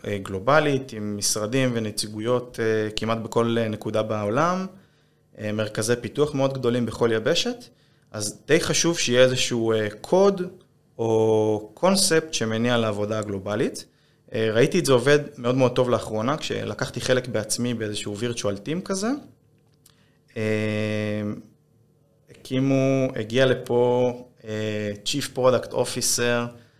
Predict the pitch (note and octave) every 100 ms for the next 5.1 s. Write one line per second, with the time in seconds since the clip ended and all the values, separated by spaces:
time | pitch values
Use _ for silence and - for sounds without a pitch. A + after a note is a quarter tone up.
0 | _ _ _ A2 G#2+ G#2 G#2 G#2 - G2
1 | A2 G2+ - G2+ G2+ B2+ C3 B2+ - C3
2 | B2 - - A2 A2 G#2 - B2+ C3+ B2+
3 | C3 G#2 G#2 A#2+ A#2+ A2 - G#2+ - C#3
4 | C#3 A2+ G#2+ G#2 A2 G#2 A2+ B2 B2 A#2+
5 | A#2+